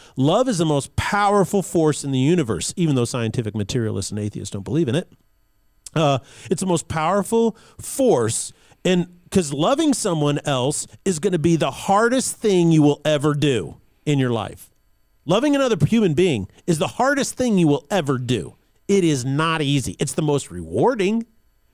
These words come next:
It's the most fulfilling, and it'll bring your life the most joy and the most sense of value, meaning and purpose. But the notion that it's easy, oh, no, it is not <laughs> easy at all. Look what he says. "The fruit of the Spirit is joy."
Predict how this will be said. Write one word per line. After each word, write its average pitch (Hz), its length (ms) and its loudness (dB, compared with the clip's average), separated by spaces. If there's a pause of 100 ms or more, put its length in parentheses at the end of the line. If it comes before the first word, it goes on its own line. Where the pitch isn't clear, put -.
(100)
It's 156 140 -4
the 151 60 -2
most 139 220 -2
fulfilling, 196 640 0 (260)
and 170 160 4
it'll 170 160 4
bring 175 240 4
your 151 100 2
life 156 260 -2
the 143 100 -2
most 185 280 2
joy 180 220 2
and 165 100 0
the 143 40 0
most 143 260 0
sense 175 220 -2
of 110 60 -6
value, 175 560 2 (200)
meaning 160 240 2
and 120 100 -2
purpose. 139 440 0 (420)
But 170 120 0
the 165 100 0
notion 233 380 2
that 220 120 2
it's 170 200 0
easy, 214 680 2 (460)
oh, 180 260 -2
no, 143 460 0 (160)
it 160 140 2
is 135 160 0
not 147 540 0
<laughs> 160 160 2
easy 110 500 -2 (260)
at 131 240 -2
all. 127 400 0 (300)
Look 190 160 0
what 254 80 2
he 214 80 2
says. 180 340 -2 (200)
"The 156 80 0
fruit 214 220 0
of 196 60 0
the 160 60 -2
Spirit 170 360 0
is 165 160 2
joy." 135 640 -2